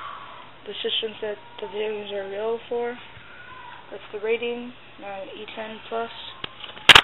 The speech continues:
Okay, so let's get on reading it. Okay,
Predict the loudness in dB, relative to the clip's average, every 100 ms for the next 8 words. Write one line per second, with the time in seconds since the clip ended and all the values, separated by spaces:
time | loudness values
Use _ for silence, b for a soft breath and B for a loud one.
0 | 8 -10 -6 -6 -6 -12 -14 -12 -16 -14
1 | -8 -4 -2 -2 -2 -4 -2 0 0 2
2 | 2 2 -2 -2 -2 -2 -4 -6 -8 -8
3 | -8 -2 0